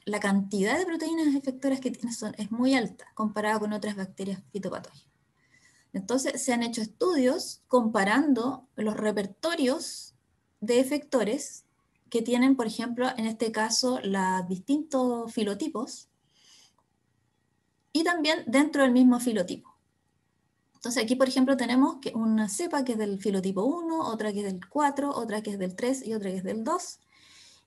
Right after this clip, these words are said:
Y aquí, eh, se está comparando el repertorio de cada una de estas y cuáles son comunes. Por ejemplo, en este caso, cuarenta y ocho efectores son comunes para los cuatro filotipos.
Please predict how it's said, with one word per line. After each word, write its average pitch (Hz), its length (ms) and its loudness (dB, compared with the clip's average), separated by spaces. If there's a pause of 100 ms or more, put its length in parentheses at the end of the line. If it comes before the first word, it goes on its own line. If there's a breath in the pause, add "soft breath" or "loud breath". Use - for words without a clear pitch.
Y 330 400 0
aquí, 247 500 2
eh, 202 600 -2
se 208 120 -10
está 269 140 2
comparando 277 720 2
el 247 140 -2
repertorio 233 480 -2
de 220 80 0
cada 220 160 -2
una 208 240 -4
de 240 120 -2
estas - 460 -8
y - 120 -6
cuáles 269 320 4
son 277 460 2 (440)
comunes. 262 560 6
Por 226 140 0
ejemplo, 240 400 -2
en 233 80 -4
este 226 200 -4
caso, 220 380 -4 (240)
cuarenta 208 400 2
y 190 120 2
ocho 254 180 0
efectores 269 400 0
son 247 160 4
comunes 220 360 0
para 196 200 -4
los 165 180 -10
cuatro 214 260 -4
filotipos. 320 680 -6